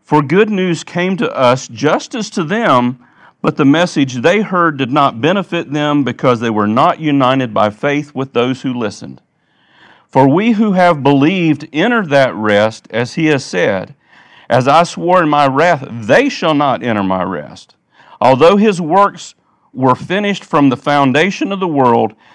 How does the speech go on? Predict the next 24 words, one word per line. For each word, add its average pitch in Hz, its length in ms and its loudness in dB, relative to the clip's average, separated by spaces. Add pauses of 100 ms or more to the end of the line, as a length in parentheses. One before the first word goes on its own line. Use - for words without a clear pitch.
(580)
for 165 240 0
he 196 160 0
has 185 180 -2
somewhere 185 500 0
spoken 160 480 0
of 139 180 0
the 120 80 -2
seventh 208 520 -4
day 131 220 2
in 120 120 2
this 196 240 -2
way, 107 440 -2 (140)
<clears throat> - 160 -20
'And 139 540 0
God 196 260 4
rested 180 440 -2
on 143 140 2
the 127 80 0
seventh 175 480 0
day 135 200 2
from 127 240 0
all 147 220 4
his 175 260 2
works.' 113 480 -4